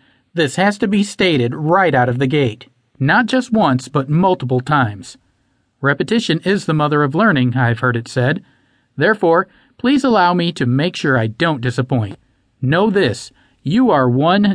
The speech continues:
new dude, Christian. Uno. The Lord has given no indication in his word he intends for you to perplexedly sojourn through this life as if you were some scattered,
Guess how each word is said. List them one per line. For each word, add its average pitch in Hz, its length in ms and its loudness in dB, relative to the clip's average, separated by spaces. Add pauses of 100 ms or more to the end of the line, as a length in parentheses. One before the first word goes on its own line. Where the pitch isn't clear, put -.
(120)
new 180 200 0
dude, 170 360 0
Christian. 131 560 -2 (440)
Uno. 131 540 0 (520)
The 190 100 0
Lord 220 260 2
has 214 180 0
given 156 320 0
no 165 240 0
indication 175 560 0
in 143 120 0
his 151 160 -2
word 123 280 0
he 147 140 -2
intends 143 400 0
for - 140 -2
you 135 220 2
to 131 120 -6
perplexedly 190 1000 -2
sojourn 160 680 0
through 151 180 0
this 160 260 -2
life 117 280 0 (320)
as 143 200 -2
if 208 180 -2
you 202 80 2
were 175 120 2
some 151 280 -2
scattered, 170 600 0